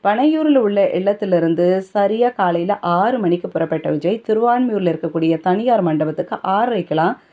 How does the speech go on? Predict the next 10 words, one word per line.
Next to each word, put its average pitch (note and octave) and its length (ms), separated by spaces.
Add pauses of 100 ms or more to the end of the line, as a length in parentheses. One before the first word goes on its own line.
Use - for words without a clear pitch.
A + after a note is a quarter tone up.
(240)
வந்துட்டாரு. D#3+ 640
இதனையடுத்து F#3+ 580 (120)
ஒன்பதரை B3 560
மணி F#3 280
அளவுல E3+ 360
மாணவர்கள் F3 600
தங்கள் E3+ 340
பெற்றோரோட E3+ 600 (520)
உள்ள F3+ 460
அனுமதிக்கப்பட்டாங்க. D#3 1000